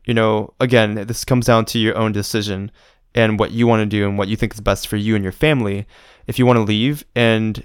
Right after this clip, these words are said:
you have the means to and your job won't get mad at you, then go for it. Um, but, you know, people were saying, "Oh, the mayor said don't go. You're not allowed to go."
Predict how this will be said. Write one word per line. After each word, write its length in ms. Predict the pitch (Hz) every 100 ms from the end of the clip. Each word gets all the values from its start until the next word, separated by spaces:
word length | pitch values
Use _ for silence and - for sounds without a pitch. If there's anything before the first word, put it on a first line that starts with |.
| -
you 340 | 117 113 113
have 160 | - 113
the 60 | 104
means 340 | 120 139 139 -
to 200 | 131 123
and 100 | 113
your 80 | 98
job 260 | 107 101
won't 140 | 98 98
get 140 | 80
mad 200 | 107 131
at 120 | 120
you, 200 | 110 113
then 200 | 107 98 - _ _
go 140 | 120
for 280 | 113 98 92
it. 120 | 82 - - - -
Um, 340 | 110 107 104
but, 340 | 110 107 - -
you 120 | 135 120
know, 80 |
people 240 | 107 127 113
were 80 | 110
saying, 300 | - 107 107
"Oh, 160 | 139
the 60 | 117
mayor 220 | 107 107
said 300 | - 104 98
don't 240 | 110 98
go. 260 | - 95 98
You're 100 | 98
not 140 | 104 98
allowed 240 | 101 95
to 80 | 101
go." 280 | 101 82